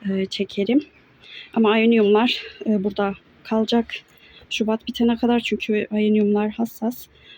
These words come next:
Onlar böyle bu köşede kalacaklar. E, bakın şöyle ben yapraklarını temizleyeceğim de şöyle, e,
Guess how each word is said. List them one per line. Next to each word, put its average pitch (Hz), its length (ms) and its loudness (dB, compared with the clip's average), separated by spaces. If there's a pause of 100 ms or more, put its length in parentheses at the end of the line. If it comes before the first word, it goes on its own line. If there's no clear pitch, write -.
(120)
Onlar 208 300 2
böyle 202 200 0
bu 220 40 -6
köşede 196 500 -4 (460)
kalacaklar. 220 760 -2 (920)
E, 220 180 -6
bakın 233 260 -2
şöyle 226 400 -2 (120)
ben 233 160 0
yapraklarını 233 580 -2
temizleyeceğim 254 720 0
de 214 100 0 (1040)
şöyle, 233 400 -2
e, - 260 -8